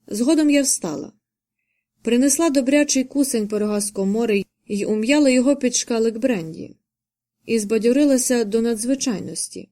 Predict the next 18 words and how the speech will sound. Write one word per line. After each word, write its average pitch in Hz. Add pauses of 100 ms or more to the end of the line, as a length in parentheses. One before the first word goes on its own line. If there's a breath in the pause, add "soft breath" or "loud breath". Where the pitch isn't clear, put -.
(480)
Та 190
коли 202
повернулася 208
до 196
свого 214
в'язання, 190 (600 soft breath)
то 196
у 196
мене 196 (240)
с-, -
і 220
серце -
впало. 160 (960)
Знаєте 190
чому? 214 (800)
Я 214
вив'язала 208
п'ятку 208